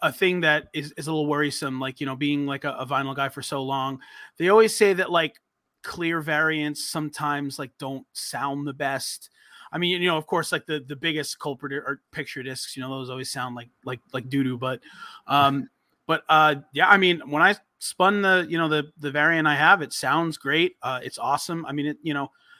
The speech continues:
the first time I listened to it, I listened to it actually, uh, through, through headphones, um, right off of Apple Music. But, uh, on, on, on vinyl, it sounds just as good, if not better. A lot of depth. But, um,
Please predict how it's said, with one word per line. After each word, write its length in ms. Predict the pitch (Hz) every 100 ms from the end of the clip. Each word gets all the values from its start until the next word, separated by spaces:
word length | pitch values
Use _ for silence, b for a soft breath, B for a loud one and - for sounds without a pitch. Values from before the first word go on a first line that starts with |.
| b
the 60 |
first 220 | 151 220
time 140 | 233 220
I 60 |
listened 260 | 196 196 185
to 100 | -
it, 40 | 180
I 60 |
listened 300 | 160 156 156
to 140 | - 160
it 60 |
actually, 460 | 143 143 - 147 139
uh, 120 | 131
through, 400 | 127 135 131 127 -
through 180 | - 131
headphones, 760 | 143 - 131 127 127 127 - _ _ _ -
um, 340 | 131 131 120
right 160 | 117 131
off 160 | 131 -
of 60 |
Apple 220 | 135 135 123
Music. 420 | 139 147 135 123
But, 240 | - 127 -
uh, 300 | 120 123 117 - -
on, 140 | 123 -
on, 220 | 131 127
on 160 | 127 131
vinyl, 260 | 127 139 131
it 60 |
sounds 300 | - 127 123
just 220 | - 127 -
as 60 |
good, 140 | 127 131
if 120 | 123
not 160 | 123 -
better. 320 | 135 131 127 B B B
A 40 | -
lot 120 | 135
of 100 | 127
depth. 340 | 143 135 - -
But, 200 | 135 - b b b -
um, 360 | 139 135 131